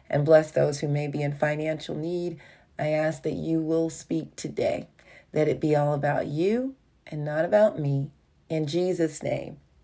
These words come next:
amen. Glory to God, everybody. Thank you so, so much for tuning in.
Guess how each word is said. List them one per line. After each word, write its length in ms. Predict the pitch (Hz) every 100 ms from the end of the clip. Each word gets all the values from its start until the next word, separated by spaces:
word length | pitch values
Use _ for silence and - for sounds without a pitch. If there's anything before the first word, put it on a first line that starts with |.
| _ _
amen. 1800 | 156 151 151 147 151 151 160 - 143 143 139 135 147 151 156 143 143 143 - - -
Glory 360 | 165 170 170 170
to 120 | -
God, 260 | 165 160 170
everybody. 460 | 165 165 165 170
Thank 260 | 170 180 180
you 100 | 180
so, 220 | - 196
so 180 | 208 208
much 280 | 185 185 -
for 160 | 196
tuning 560 | 190 - 196 196 202 190
in. 580 | - 165 170 156 147